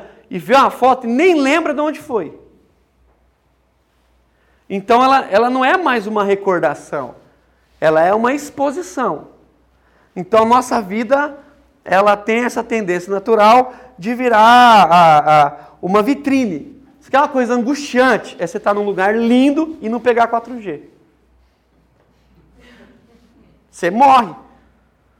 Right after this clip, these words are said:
Por quê? Né? Tirou as fotinhas lá. Então, por quê? Porque você tá lá no alto da montanha,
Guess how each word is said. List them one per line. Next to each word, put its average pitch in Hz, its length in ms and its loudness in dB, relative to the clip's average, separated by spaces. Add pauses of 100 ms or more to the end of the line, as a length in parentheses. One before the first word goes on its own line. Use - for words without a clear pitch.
Por 233 140 -2
quê? 170 480 -4 (1600)
Né? 220 320 0 (240)
Tirou 185 360 0
as 185 300 -12
fotinhas 170 400 -6
lá. 196 220 0 (240)
Então, 233 320 0 (280)
por 277 180 0
quê? 226 460 -2 (460)
Porque 262 200 -6
você 285 120 -4
tá 269 200 2
lá 285 260 6
no 277 140 2
alto 285 180 4
da 285 100 4
montanha, 311 1000 0